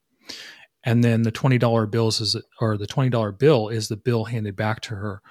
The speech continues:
for the rejection. That he tried to interact with her, maybe be with her that night, or maybe if it were a dancer, she didn't put that, uh, in his G-string, if you will.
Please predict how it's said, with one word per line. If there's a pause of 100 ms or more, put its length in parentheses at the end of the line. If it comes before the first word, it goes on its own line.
(160)
for
the
rejection. (800)
That (680)
he
tried
to
interact
with
her,
maybe (540)
be
with
her
that
night,
or
maybe (320)
if
it
were
a
dancer,
she
didn't
put
that, (720)
uh,
in
his (420)
G-string,
if
you
will.